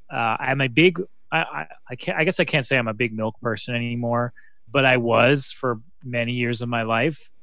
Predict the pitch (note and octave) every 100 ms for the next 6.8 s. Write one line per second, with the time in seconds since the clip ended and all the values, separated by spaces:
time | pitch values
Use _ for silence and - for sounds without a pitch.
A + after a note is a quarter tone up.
0 | - B2+ A#2 A2 G#2+ G#2 - - - -
1 | - A#2+ B2 A#2 A2+ A2 A2+ G#2 A2 C3
2 | B2 G#2 G2 - G#2 G#2 - - - -
3 | - A#2 A2+ G#2+ G#2+ A2 - A2+ G2+ G#2
4 | - A#2+ A2 B2 D3 A2 A2 G#2 G2+ -
5 | - A2 G#2+ G#2+ G#2+ A2+ - - A2 -
6 | - - - E3+ C#3+ A#2 - -